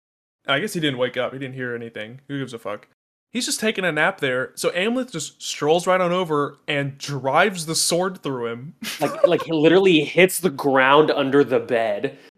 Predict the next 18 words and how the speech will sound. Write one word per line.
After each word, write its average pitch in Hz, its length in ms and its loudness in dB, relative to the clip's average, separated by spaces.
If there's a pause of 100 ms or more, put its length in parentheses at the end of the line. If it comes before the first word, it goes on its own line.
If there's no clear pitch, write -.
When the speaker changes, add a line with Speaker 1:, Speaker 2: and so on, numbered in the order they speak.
(420)
Speaker 2:
<laughs> - 80 -12 (1400)
Speaker 1:
Yeah. 233 380 4
Speaker 2:
And 120 80 0
steals 196 280 6
his 165 160 0
heart. 143 540 -2 (1400)
Speaker 1:
Yeah. 180 580 4 (260)
So 170 320 2
later 226 320 0
we 208 100 -2
find 175 280 -2
out 165 100 -2
that 151 100 -6
he 143 180 -10
fucking 185 340 -6
stole 175 360 -4
his 135 140 -6
heart. 131 440 -8